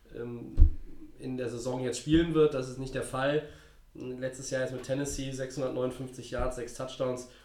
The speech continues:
Natürlich, wir haben's eben schon mal angesprochen, seine beste Saison in Dallas zweitausendvierzehn, hinter der mutmaßlich auch besten O-Line, die er in seiner Karriere, äh, vor sich hatte. Mm, ich hatte eigentlich gedacht, dass er noch irgendwo unterkommt. Es war schon ein bisschen überraschend.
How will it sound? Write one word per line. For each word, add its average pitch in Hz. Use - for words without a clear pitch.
Natürlich, 160
wir 135
haben's 120
eben 135
schon 127
mal 123
angesprochen, 127
seine 123
beste 120
Saison 113
in 107
Dallas 120
zweitausendvierzehn, 117
hinter 127
der 117
mutmaßlich 123
auch -
besten 127
O-Line, 135
die 135
er 131
in 131
seiner 131
Karriere, 123
äh, -
vor 127
sich 117
hatte. 117
Mm, 110
ich 160
hatte 185
eigentlich 196
gedacht, 175
dass 175
er 175
noch 156
irgendwo 156
unterkommt. 156
Es -
war 147
schon 185
ein 185
bisschen -
überraschend. 165